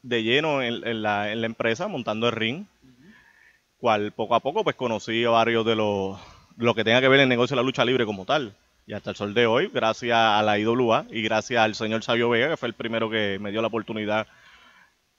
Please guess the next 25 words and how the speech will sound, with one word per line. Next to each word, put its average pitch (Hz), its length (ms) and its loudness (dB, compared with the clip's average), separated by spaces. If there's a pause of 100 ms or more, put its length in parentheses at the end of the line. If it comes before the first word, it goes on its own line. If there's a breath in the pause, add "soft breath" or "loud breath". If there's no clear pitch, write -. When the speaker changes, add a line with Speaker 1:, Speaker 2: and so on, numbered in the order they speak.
(340)
Speaker 1:
Ya 113 200 0
yo 117 100 2
trabajaba 135 340 4
en 139 60 0
I 139 40 2
W 143 260 4
A - 20 8
haciendo 127 240 0
otras 127 200 0
cosas, 117 360 -2
pero 110 260 -2
de 113 160 -4
arbitrar 113 520 0
como 139 200 -2
tal 139 140 0
fue 135 140 -4
el 117 40 -8
señor 120 300 -6
Sabio 123 300 2
Vega 117 280 2
para 110 280 2
el 104 180 -2
año 113 380 -2
dos 110 160 0
mil 110 960 -4